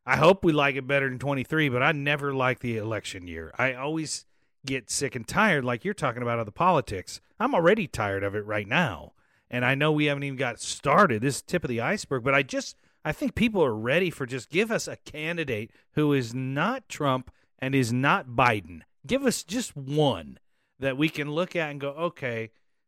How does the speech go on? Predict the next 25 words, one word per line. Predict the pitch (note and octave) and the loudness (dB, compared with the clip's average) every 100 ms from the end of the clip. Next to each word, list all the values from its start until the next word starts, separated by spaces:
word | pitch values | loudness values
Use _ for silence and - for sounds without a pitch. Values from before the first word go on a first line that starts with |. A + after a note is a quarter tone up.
| _ | _
this | C3+ E3+ F#3+ - | -4 -2 -2 -4
person, | - - D#3 C#3 - G2 G2 G2 _ _ | -6 2 4 4 -2 -10 -10 -18 _ _
male, | B2 D3 D3 A#2+ | -2 2 4 2
female, | - - D3+ C#3+ A#2 G#2 F#2 | -2 -2 -2 -2 -4 -4 -8
black, | G2+ C3+ C3+ A#2+ | -2 0 0 0
white, | B2 A#2+ C3+ A#2 G2 _ | -4 0 2 2 -4 _
I | B2 C3+ | -2 0
don't | B2 G#2+ | 0 -4
care." | - D3 G#2+ F#2 E2+ _ _ _ _ | -2 0 0 -4 -10 _ _ _ _
Uh, | G#2 F#2+ F#2 - _ _ | -6 -4 -6 -10 _ _
I | B2 | -2
just, | C3 D#3 - - _ _ | 0 -2 -4 -10 _ _
a | D#3 G3+ | 0 0
person | - - G3+ G3+ - C3+ | -2 0 0 0 -2 -4
that | B2+ | -2
we | C3 | -2
can | C#3 | 0
look | D3+ D#3+ | -2 -2
at | C#3+ | -4
and | C3 | -6
go, | D3 | 0
"Okay, | G#3 - A#2 F#2+ - _ _ | -2 0 -4 -4 -10 _ _
they | D3 | -2
got | C3+ C3 | 0 0
some | A#2 | -4